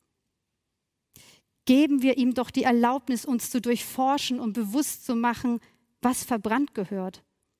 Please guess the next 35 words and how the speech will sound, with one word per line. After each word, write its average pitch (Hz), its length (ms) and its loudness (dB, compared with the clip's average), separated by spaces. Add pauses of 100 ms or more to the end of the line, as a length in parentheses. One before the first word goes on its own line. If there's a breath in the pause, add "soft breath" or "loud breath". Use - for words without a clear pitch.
(240)
Und 233 80 2
lasst 262 260 4
uns 294 160 -2
das 269 180 0
doch - 160 -4
dann 254 180 -2
einfach 254 360 -2
bekennen. 247 580 0 (540)
Wir 233 80 0
können 277 200 4
den 277 160 4
Heiligen 269 280 2
Geist 269 280 0
bitten, 294 240 2
uns - 260 -4
zu 277 120 -2
erfüllen 294 540 2
und 277 80 0
immer 269 200 2
wieder 269 200 4
neu 262 340 4
zu 269 220 -4
erfüllen, 190 600 -4 (440 soft breath)
damit 247 300 4
sein 269 360 2
Feuer 247 340 0
in 240 180 2
uns 233 240 -4
brennt. 247 360 2
Und 208 140 -6
hey, 233 180 2
das 226 160 -2
ist - 160 -8
das - 200 -6
Coole. 214 400 -2